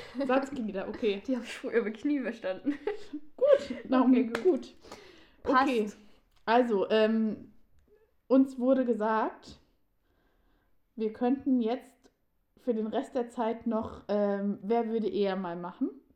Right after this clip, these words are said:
Speaker 2: Also, oder spielen, oder wie nennt
Speaker 1: Ja,
Speaker 2: man das?
Speaker 1: weiß ich nicht.
Speaker 2: Ähm, und wir dürfen nicht immer die Fini erwähnen und gar nicht sagen, wer die Fini ist.
Speaker 1: <laughs> Die Fini ist meine kleine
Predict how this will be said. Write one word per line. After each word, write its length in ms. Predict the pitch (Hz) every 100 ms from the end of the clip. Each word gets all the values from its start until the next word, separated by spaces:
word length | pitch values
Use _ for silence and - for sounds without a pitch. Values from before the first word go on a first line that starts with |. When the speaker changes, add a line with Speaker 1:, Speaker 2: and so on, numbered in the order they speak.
| _ -
Speaker 2:
Also, 180 | 202 180
oder 260 | - 180
spielen, 460 | 185 - 240 254 240
oder 200 | 208 208
wie 60 |
nennt 140 | 202 247
Speaker 1:
Ja, 60 | 247
Speaker 2:
man 160 | 247
das? 160 | 277 226
Speaker 1:
weiß 160 | 220 220
ich 40 |
nicht. 220 | 214 208 - _ _ _ _
Speaker 2:
Ähm, 460 | 214 214 214 214 208 -
und 360 | 226 220 220 _ _ _ _ _ _ _ _ _ _ _ _
wir 160 | 214 220
dürfen 240 | 247 262
nicht 140 | 240 220
immer 140 | 214
die 120 | 208
Fini 280 | - 247 247
erwähnen 300 | 202 202 214
und 140 | 202
gar 140 | 202 196
nicht 160 | 214 -
sagen, 220 | 190 214
wer 80 | 202
die 140 | 196
Fini 320 | 202 202 190 175
ist. 200 | 240 311
Speaker 1:
<laughs> 140 | -
Die 140 | 240 240 - _ -
Fini 160 | 226
ist 100 | 220
meine 160 | 202 180
kleine 240 | - 139